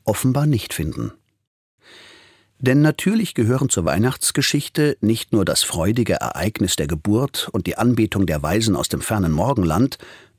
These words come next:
sondern auch die bittere Armut des Stalls und die eilige Flucht vor den mörderischen Heerscharen des Herodes. Die jungen Eltern Maria und Josef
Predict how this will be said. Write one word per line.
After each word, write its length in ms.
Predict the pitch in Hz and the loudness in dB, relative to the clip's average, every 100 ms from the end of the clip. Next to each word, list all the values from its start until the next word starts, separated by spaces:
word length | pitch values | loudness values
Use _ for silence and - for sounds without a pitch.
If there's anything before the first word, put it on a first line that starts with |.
| _ | _
sondern 320 | 120 135 175 | 0 4 2
auch 300 | - 123 160 | 2 -2 -4
die 140 | - 123 | -4 -2
bittere 460 | 147 - 120 113 | -2 -2 -2 -4
Armut 460 | - 147 113 98 - | -2 0 2 0 -2
des 120 | 113 | -2
Stalls 640 | - 82 53 50 - - - _ _ _ | 0 -2 -2 -2 -2 -2 -6 _ _ _
und 260 | 101 - | 0 0
die 100 | 107 | -2
eilige 380 | - 104 139 107 | 0 2 2 2
Flucht 520 | 87 - 120 - - | 0 2 2 0 -8
vor 180 | - 120 | -4 -2
den 160 | 113 98 | 2 4
mörderischen 460 | 95 95 92 - | 4 2 -2 -2
Heerscharen 500 | 92 101 87 80 87 | 0 0 0 -2 -2
des 180 | 90 101 | -2 0
Herodes. 580 | 135 127 98 - - - - _ - _ _ _ _ _ - | 0 0 -2 0 -2 -2 -8 _ -20 _ _ _ _ _ 0
Die 120 | 101 | 2
jungen 300 | 101 180 190 - | 4 4 2 0
Eltern 420 | 101 95 - 151 | 0 0 0 2
Maria 440 | 110 92 104 156 | 4 2 2 0
und 200 | 143 90 | 0 0
Josef 580 | 92 92 113 147 - - | 0 0 0 -2 -4 -6